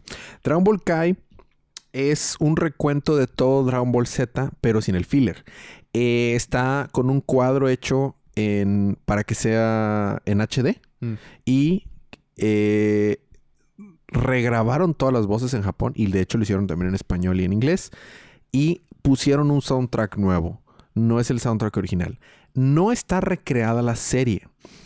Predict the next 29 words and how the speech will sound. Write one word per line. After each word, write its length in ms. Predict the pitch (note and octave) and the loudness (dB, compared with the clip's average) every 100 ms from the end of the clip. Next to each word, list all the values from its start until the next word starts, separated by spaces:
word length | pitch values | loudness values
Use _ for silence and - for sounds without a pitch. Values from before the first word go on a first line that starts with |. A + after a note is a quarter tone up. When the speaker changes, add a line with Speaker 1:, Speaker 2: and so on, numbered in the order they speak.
| - | -2
Speaker 1:
Lo 200 | A#2 A#2+ | 2 2
que 100 | - | 0
hicieron 280 | A#2+ D3+ E3+ | -2 0 0
fue 220 | - E3 | -2 -2
agarrar 560 | B2 G#2+ A2 A2+ C#3 E3+ | -2 -2 -2 0 0 0
lo, 300 | D#3 D3 C3+ | 2 2 2
las 240 | A2 A2 - | 0 0 0
celdas 420 | C#3+ C#3+ D#3 D3 | 0 0 0 -2
originales 420 | A#2 G#2+ A2 C#3+ | 0 0 2 2
de 60 | C3+ | 2
animación 520 | A#2+ A2 D#3 G#3+ - _ - - - _ _ - | 2 0 0 -2 -4 _ -20 -20 -20 _ _ -6
remasterizarlas, 960 | G#2 G#2 G2 G#2 F#2+ C3 B2 D3+ E3 - | -2 -2 -2 -2 0 0 0 0 -4 0
y 120 | C3+ | 2
las 220 | B2 A#2+ | 2 0
que 80 | B2 | -6
estaban 340 | - C#3+ E3+ | -2 -2 0
muy 180 | E3+ E3 | 2 2
dañadas 420 | D#3 B2+ A#2 A2 - | 2 2 0 -2 -4
o 100 | G#2+ | -4
requerían 840 | - G#2+ - G#2+ G#2+ D3 E3+ E3+ | -2 -6 -4 -2 2 2 2 0
redibujarse 600 | D#3+ B2+ A2 G2+ A2+ - D3+ | -2 0 0 0 -2 -2 -4
fueron 240 | A#2+ A#2 | -2 -2
las 220 | A2+ - | -2 -6
únicas 400 | - C#3+ D3 B2 | -2 0 0 -4
que 100 | - | -4
se 120 | G2+ F#2 | -2 0
re-, 140 | F2+ F2 G2 - | -2 -2 -6 -4
redibujaron. 640 | G2 F#2 F2+ G2 F#2+ F2 - | -2 -2 -2 -2 -2 -4 -6
Speaker 2:
Mm. 140 | A#2 | -8